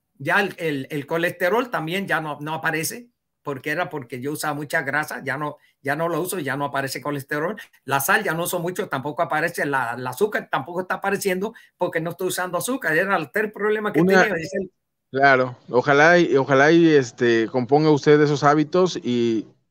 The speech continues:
Speaker 2: y dure muchos años. Me gustaría hacer una pregunta para terminar, porque ya llevamos casi cincuenta minutos y mis videos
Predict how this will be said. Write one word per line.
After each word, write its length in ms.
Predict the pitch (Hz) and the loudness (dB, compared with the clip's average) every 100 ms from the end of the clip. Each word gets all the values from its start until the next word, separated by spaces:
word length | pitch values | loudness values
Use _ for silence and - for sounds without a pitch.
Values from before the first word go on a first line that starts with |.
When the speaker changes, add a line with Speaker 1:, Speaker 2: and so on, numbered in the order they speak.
| _ | _
Speaker 2:
y 120 | 120 | 0
dure 220 | 131 147 | 6 6
muchos 320 | 143 143 139 151 | 6 4 2 4
años. 300 | 160 170 - - - _ | 4 4 0 -12 -20 _
Me 80 | 135 | 4
gustaría 300 | 143 151 165 | 6 6 6
hacer 120 | 170 | 6
una 140 | 190 175 | 4 6
pregunta 400 | 151 160 175 165 | 6 6 6 4
para 260 | 143 131 | 6 4
terminar, 560 | 123 127 131 139 165 160 | 4 0 2 4 4 4
porque 500 | 147 131 127 120 117 - | 0 0 4 6 4 0
ya 240 | 131 135 147 | 4 6 8
llevamos 320 | 147 151 143 | 6 6 6
casi 200 | 151 151 | 6 6
cincuenta 380 | 139 143 143 147 | 6 4 6 4
minutos 400 | 139 151 151 139 | 4 2 2 0
y 40 | |
mis 180 | 131 123 | 0 0
videos 500 | 123 135 139 127 | 4 6 6 4